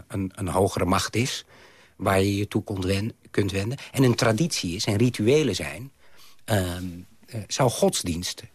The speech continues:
is godsdienst voor veel mensen... op dit soort momenten in hun leven... een, een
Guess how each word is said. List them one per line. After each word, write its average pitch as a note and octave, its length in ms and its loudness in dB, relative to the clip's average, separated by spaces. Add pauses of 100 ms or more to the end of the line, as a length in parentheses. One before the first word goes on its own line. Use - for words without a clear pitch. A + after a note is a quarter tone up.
is - 220 2
godsdienst F#2 500 -4
voor C3+ 120 0
veel G#2 160 2
mensen... F#2 340 -2
op G#2 180 -4
dit C#3+ 140 2
soort F#2+ 180 0
momenten E2+ 380 -2
in G2 80 -2
hun A2+ 140 4
leven... A#2 420 4
een, A#2+ 340 2 (1000)
een A2 280 2